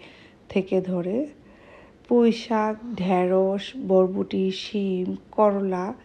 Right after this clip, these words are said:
লাউ, মূলত এগুলোই তো আমাদের বাংলাদেশি সবজি। দেখেন, মাত্র এইখানে চারটা করলা গাছ মাত্র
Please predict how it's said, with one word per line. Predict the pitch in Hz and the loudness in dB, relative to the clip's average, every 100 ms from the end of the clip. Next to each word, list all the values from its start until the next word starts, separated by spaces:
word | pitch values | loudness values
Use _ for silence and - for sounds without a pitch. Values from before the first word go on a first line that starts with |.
| _ 214 | _ 0
লাউ, | 185 185 185 226 254 - - - - - | 2 2 0 -4 -6 -14 -20 -20 -20 -4
মূলত | 214 208 220 220 214 220 302 - - | 0 2 0 0 -2 -2 -4 -6 -4
এগুলোই | 226 247 262 262 | -2 0 2 0
তো | 262 226 226 - | 0 -2 -2 -4
আমাদের | 190 185 185 180 | -6 -4 -4 -2
বাংলাদেশি | 175 180 180 185 185 185 | -2 -4 -4 -4 -4 -6
সবজি। | - 185 - 190 | -6 -8 -8 -8
দেখেন, | - 190 - 254 294 - | -6 -8 -6 -6 -6 -6
মাত্র | 185 190 - 220 226 320 - - - - - - _ | -6 -6 -8 -4 -4 -4 -12 -20 -20 -20 -20 -20 _
এইখানে | 202 196 - 202 196 220 | -2 -2 -4 -4 -4 -6
চারটা | - 220 208 - - 208 | -4 -2 -2 -6 -6 -6
করলা | - 196 196 185 | -2 -2 -2 -4
গাছ | 190 220 - - | -4 -8 -10 -10
মাত্র | 185 185 185 - 226 | -6 -8 -8 -2 -2